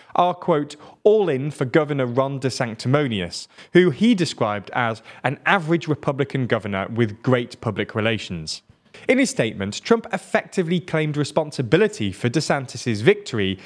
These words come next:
in the twenty eighteen election for Florida governor. He says DeSantis came to me in desperate shape, and when I endorsed him, it was as though, to use a bad term, a nuclear weapon went off.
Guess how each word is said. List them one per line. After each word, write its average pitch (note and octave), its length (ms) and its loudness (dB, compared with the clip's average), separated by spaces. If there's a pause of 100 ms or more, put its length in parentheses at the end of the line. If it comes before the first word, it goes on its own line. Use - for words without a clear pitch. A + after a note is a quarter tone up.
(120)
in D3+ 140 0
the E3 60 0
twenty E3+ 400 -2
eighteen A#2+ 420 -4
election A2 500 -2
for C3+ 140 -6
Florida G2+ 400 -4
governor. A2+ 420 -4 (300)
He B3+ 180 6
says A#2+ 380 -2
DeSantis E3+ 640 -2 (120)
came A#3+ 280 0
to - 120 -6
me G3 200 2
in D#3+ 360 -2
desperate - 520 -2
shape, F#3 460 -2 (220)
and F3 300 2
when D3+ 180 0
I D3 120 -2
endorsed G3+ 460 0
him, G#2+ 220 -4 (160)
it F#3 80 4
was F3+ 160 2
as E3 140 -2
though, D3+ 300 2
to - 160 -8
use A#2+ 240 2
a A2+ 60 0
bad G#3 300 0
term, F#2+ 360 -4 (180)
a D3 60 0
nuclear D3+ 480 2
weapon C3+ 400 -4
went F#2+ 280 -4
off. A2 440 -4